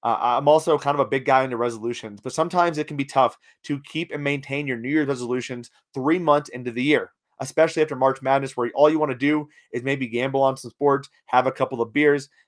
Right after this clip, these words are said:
Thankfully, Built Bar is here, and they've made New Year's resolutions easier to keep track of, easier to stay on track with, because a lot of resolutions usually deal with eating right, eating healthy, or being in shape, being fit, or just being healthy in general. Thankfully, Built Bar allows you to do that. No longer do you have to crave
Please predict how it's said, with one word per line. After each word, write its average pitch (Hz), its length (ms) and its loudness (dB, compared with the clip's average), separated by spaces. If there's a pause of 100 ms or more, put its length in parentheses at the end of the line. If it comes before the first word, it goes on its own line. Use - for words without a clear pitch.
Thankfully, 185 560 -2 (320)
Built 196 200 2
Bar 165 220 8
is 135 100 -2
here, 147 140 0
and 135 100 -2
they've 127 140 -2
made 147 320 0
New 131 140 -6
Year's 147 160 0
resolutions 127 560 -6
easier 143 380 -6
to 135 60 -2
keep 135 280 -8
track 120 280 2
of, 117 140 -2
easier 143 320 -6
to 135 60 2
stay 127 220 0
on 123 200 2
track 117 340 2
with, 117 260 -2
because 123 260 -4
a 127 40 0
lot 143 200 6
of 156 60 2
resolutions 127 600 -2 (260)
usually 180 300 0
deal 147 180 2
with 131 160 2
eating 147 240 -4
right, 143 340 2
eating 139 220 -6
healthy, 143 540 -2 (260)
or 131 120 2
being 147 300 0
in 135 80 -4
shape, 131 300 -2
being 135 300 -4
fit, 131 320 2 (320)
or 131 80 -6
just 139 200 -10
being 143 160 -2
healthy 131 360 2
in 117 100 -8
general. 110 400 -2 (260)
Thankfully, 190 600 2 (240)
Built 175 180 4
Bar 165 200 10
allows 135 320 6
you 131 40 -10
to 120 80 -8
do 117 140 -2
that. 104 220 -4
No 151 120 4
longer 175 400 4
do 139 100 -8
you 151 60 -2
have 160 100 -2
to - 60 -6
crave 160 580 -4